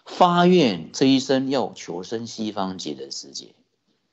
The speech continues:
那就得要非常重视这一本书，因为内容写得非常好，哦，可以当作国文来看。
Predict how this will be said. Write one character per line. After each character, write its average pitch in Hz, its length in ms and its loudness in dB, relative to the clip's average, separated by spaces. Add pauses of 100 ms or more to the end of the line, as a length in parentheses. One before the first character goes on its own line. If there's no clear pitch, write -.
(320)
那 90 320 -4
就 78 220 -8
得 65 160 -8
要 76 220 -8
非 82 320 0
常 - 380 -6
重 113 340 -2
视 131 300 -6
这 - 160 0
一 - 100 2
本 - 260 -12
书， - 280 -4 (880)
因 120 220 6
为 104 120 6
内 123 360 4
容 67 260 -4
写 69 220 -2
得 - 140 -10
非 80 200 0
常 71 220 -6
好， - 280 -6 (3500)
哦， - 400 -12 (100)
可 - 180 4
以 113 80 6
当 123 220 2
作 123 160 2
国 98 360 0
文 80 200 -6
来 - 140 -12
看。 - 300 -16